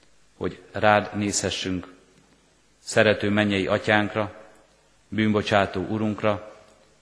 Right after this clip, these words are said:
aki kegyelemmel hordozol minket. Kérünk és könyörgünk, Urunk, így áld meg minket most is ezen az Isten tiszteleten,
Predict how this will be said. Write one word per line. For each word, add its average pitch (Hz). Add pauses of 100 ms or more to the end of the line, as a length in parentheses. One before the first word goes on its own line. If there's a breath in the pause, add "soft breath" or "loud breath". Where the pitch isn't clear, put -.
(240)
aki 98
kegyelemmel 98
hordozol 92
minket. 85 (1080 soft breath)
Kérünk 104
és 98
könyörgünk, 101
Urunk, 98 (260 loud breath)
így 104
áld 98
meg 98
minket 95
most 101
is -
ezen 98
az 92
Isten 95
tiszteleten, 90